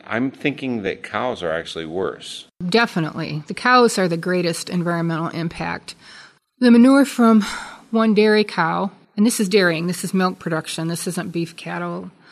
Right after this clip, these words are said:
Speaker 2: is equivalent to over twenty people in a day. So the one hundred and forty-six factory farms in the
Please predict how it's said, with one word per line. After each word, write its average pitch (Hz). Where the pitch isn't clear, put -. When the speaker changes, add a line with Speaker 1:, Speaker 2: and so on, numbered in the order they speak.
Speaker 2:
is 226
equivalent 214
to 202
over 190
twenty 196
people 196
in 190
a 175
day. 175
So 196
the 202
one 214
hundred 214
and 190
forty-six 202
factory 190
farms 185
in 185
the 170